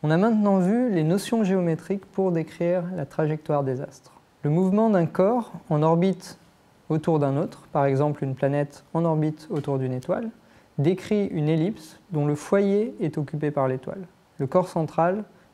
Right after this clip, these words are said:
est au foyer de l'ellipse. Et on décrira l'orbite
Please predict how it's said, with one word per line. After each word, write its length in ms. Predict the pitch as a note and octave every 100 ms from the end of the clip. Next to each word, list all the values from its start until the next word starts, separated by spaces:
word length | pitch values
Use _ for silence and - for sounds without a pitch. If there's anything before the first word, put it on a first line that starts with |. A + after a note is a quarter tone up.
| _
est 100 | C#3+
au 80 | C#3+
foyer 420 | C3+ F3 E3+ E3
de 160 | E3+ C#3
l'ellipse. 540 | C3 C3 F#3 - - _ _ _ _ _
Et 80 | D3
on 120 | E3+
décrira 440 | D#3+ D3+ - C3+ C#3
l'orbite 520 | B2+ B2+ F#3 -